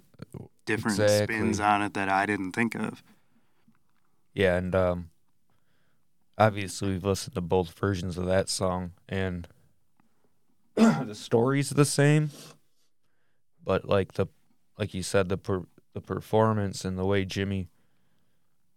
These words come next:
Speaker 2: where he takes that song to is a place, like, Bob Dylan never could. And
Speaker 1: No,
Speaker 2: like you said,
Speaker 1: especially,
Speaker 2: he
Speaker 1: like,
Speaker 2: admitted it and knew it.
Speaker 1: Bob Dylan's got the folk rock style down, whatever, but Bi-,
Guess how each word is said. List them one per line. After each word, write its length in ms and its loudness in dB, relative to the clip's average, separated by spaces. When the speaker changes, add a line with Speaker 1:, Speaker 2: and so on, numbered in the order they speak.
Speaker 2:
where 240 2
he 120 -2
takes 360 -4
that 220 2
song 360 0
to 220 -4
is 100 -6
a 60 -6
place, 400 -6
like, 180 -2
Bob 240 2
Dylan 260 -2
never 260 -4
could. 280 -6
And 80 -12
Speaker 1:
No, 60 -4
Speaker 2:
like 100 -6
you 60 -10
said, 120 -4
Speaker 1:
especially, 540 0
Speaker 2:
he 40 -2
Speaker 1:
like, 220 0
Speaker 2:
admitted 340 -6
it 180 -2
and 160 -10
knew 180 -4
it. 140 -8
Speaker 1:
Bob 240 8
Dylan's 340 2
got 180 0
the 60 -4
folk 340 -2
rock 320 0
style 540 0
down, 480 0
whatever, 400 -2
but 340 -8
Bi-, 180 -2